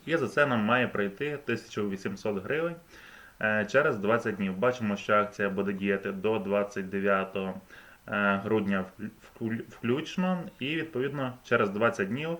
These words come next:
по закінченні даної акції нам має прийти на рахунок Укрсіббанк по тисячу вісімсот гривень.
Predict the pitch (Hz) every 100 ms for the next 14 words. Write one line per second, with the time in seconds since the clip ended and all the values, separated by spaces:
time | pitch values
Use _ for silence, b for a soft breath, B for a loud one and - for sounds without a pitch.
0 | - 107 107 107 110 110 101 98 95 104
1 | 104 98 98 143 160 - 113 110 117 113
2 | 98 98 98 139 151 B B B 107 107
3 | 101 98 123 110 101 - 107 107 - 98
4 | 98 127 165 175 - - 135 156 - 123
5 | 113 101 101 95 98 - 117 101 101 104
6 | 90